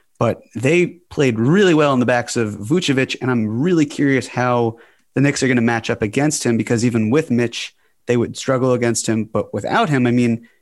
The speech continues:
are we gonna see Taj minutes? Is he gonna be the bruiser who's, who's setting up against Vooch? Because that's, that could be pretty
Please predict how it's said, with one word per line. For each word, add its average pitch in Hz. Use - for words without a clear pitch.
are 127
we 127
gonna 127
see 113
Taj 139
minutes? 226
Is 120
he 120
gonna 120
be 123
the 123
bruiser 143
who's, 139
who's 143
setting 135
up 139
against 131
Vooch? 151
Because 117
that's, -
that 101
could 104
be 101
pretty 107